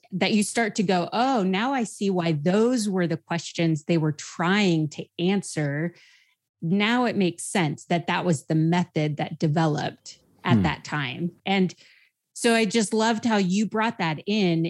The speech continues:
Speaker 1: in the process of doing your course, because it's something I wish I had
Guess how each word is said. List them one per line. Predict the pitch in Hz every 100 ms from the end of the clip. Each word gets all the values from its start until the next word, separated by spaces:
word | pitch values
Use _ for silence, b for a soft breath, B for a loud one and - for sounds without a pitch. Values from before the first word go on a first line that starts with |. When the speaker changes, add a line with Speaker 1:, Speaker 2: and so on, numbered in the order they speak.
| -
Speaker 1:
in | 208 208 196
the | 170 160 151
process | - 170 196 - 156 156
of | 151 147
doing | 175 165
your | 151 143
course, | - - 196 220 226
because | - 185 190
it's | 180 -
something | 196 - 165
I | - 180
wish | 208 196 196
I | 180 180
had | 190 202 214 233